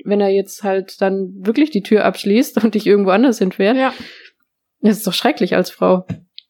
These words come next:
Speaker 2: Und das ist eben der Punkt, den ich noch, also, wie sage ich das? Also das fand ich halt so krass, weil viele sagen ja immer, ja, okay, aber es gibt auch,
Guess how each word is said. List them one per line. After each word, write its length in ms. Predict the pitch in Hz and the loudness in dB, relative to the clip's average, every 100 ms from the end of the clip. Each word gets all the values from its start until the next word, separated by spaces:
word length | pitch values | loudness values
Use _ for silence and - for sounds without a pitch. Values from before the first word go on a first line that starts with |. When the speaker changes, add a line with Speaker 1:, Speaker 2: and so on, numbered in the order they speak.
| _ | _
Speaker 2:
Und 300 | 247 214 262 | 0 2 0
das 180 | 311 311 | 0 0
ist 140 | 247 | -2
eben 200 | 247 233 | 0 2
der 120 | 226 | 2
Punkt, 420 | 220 240 247 240 | 0 0 2 2
den 140 | 226 202 | 0 -2
ich 340 | 208 - - _ _ _ _ - - _ _ _ | -4 -6 -16 _ _ _ _ -20 -20 _ _ _
noch, 720 | 208 202 208 214 214 - - | -20 -14 -4 -2 0 -2 -6
also, 340 | - 208 220 208 208 208 _ _ _ _ _ _ _ _ | -2 0 2 0 -4 -8 _ _ _ _ _ _ _ _
wie 120 | 214 | -2
sage 200 | 208 196 | 0 0
ich 60 | 202 | 0
das? 220 | 208 202 - - - | -4 -6 -12 -20 -4
Also 140 | 208 | 0
das 200 | 214 247 | 0 0
fand 160 | 269 247 | 2 2
ich 100 | 240 | 2
halt 100 | 208 | -2
so 80 | 202 | -4
krass, 300 | - 302 302 | 0 0 2
weil 300 | 226 226 - - | 0 0 -6 -10
viele 340 | - 285 262 | 0 2 4
sagen 260 | 233 226 214 | 2 2 0
ja 80 | - | 0
immer, 360 | 240 247 240 240 _ _ | 2 2 2 -2 _ _
ja, 500 | 202 202 214 226 233 - | -2 2 2 2 -2 -10
okay, 540 | 208 - 254 269 277 - | -4 0 2 2 -2 -2
aber 240 | 208 208 | 0 0
es 220 | 196 - | -2 -4
gibt 360 | 190 262 - - | 0 0 -2 0
auch, 400 | 220 220 214 | 2 2 -2